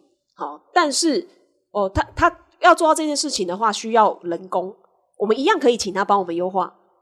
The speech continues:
但是我们优化的方式呢，是我假设我今天把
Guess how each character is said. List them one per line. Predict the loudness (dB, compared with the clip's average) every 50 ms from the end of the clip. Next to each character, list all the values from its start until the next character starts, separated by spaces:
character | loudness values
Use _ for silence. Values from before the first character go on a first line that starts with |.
| _ _ 2
但 | 2 2 2
是 | 4 2
我 | 2
们 | 2 2
优 | 2 2 2
化 | 2 4 2
的 | 2 2
方 | 0 -6 -6 -6
式 | -6 -6 -6
呢， | -4 -4 -6
是 | -4 -4 -4 -4 -4 -6 -12 _
我 | -4 0 0 0
假 | 0 -2 -2 -2 -2 -2
设 | 0 2 2 2
我 | 2 2 -2
今 | -4 -6 -12 -12 -6
天 | -4 -4 -4 -4
把 | -6 -8 -8 -8